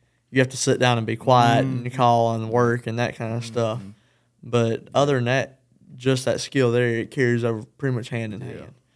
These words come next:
Speaker 2: L-, just the basics of it. Uh, that was something I caught on to real quick. Uh, after I shot just the first couple rounds of sporting clays when I was getting into it. It was during duck season,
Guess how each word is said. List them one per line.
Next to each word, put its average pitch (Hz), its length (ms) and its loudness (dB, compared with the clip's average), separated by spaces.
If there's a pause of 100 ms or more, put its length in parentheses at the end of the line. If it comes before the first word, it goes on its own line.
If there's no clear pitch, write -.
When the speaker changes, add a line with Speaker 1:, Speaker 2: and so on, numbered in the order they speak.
(240)
Speaker 2:
L-, 101 360 -16
just 110 300 -8
the 104 60 -12
basics 104 600 -2
of 95 200 -8
it. - 80 -18 (800)
Uh, 98 340 -6 (100)
that 117 100 0
was 117 160 -2
something 101 300 -6
I 101 80 -2
caught 95 300 -4
on 98 340 -4 (400)
to 98 220 -6
real 98 340 -2
quick. 98 380 -6 (300)
Uh, 92 340 -8
after 104 260 -6
I 101 80 -4
shot 107 340 -4
just 98 180 -14
the - 60 -20
first 101 320 -6
couple 98 280 -10
rounds 92 160 -8
of 95 60 -14
sporting 98 360 -10
clays - 480 -8
when 90 140 -18
I 98 80 -8
was 95 140 -10
getting 73 240 -18
into 90 320 -20
it. - 80 -20 (680)
It - 80 -20
was - 100 -20
during 92 280 -8
duck 95 200 -6
season, - 360 -20